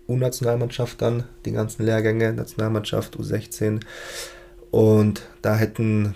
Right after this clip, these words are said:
war ein großes Spiel, ähm, in Berlin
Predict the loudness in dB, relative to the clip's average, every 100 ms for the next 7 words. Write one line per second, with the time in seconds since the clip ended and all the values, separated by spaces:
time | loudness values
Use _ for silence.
0 | -2 0 2 0 0 0 2 0 -2 -8
1 | -10 -10 -12 -20 _ -6 0 8 8 8
2 | -2 -10 -20 -6 -2 0 0 -4 -6 -12
3 | -14 -6 -4 0 0 0 2 0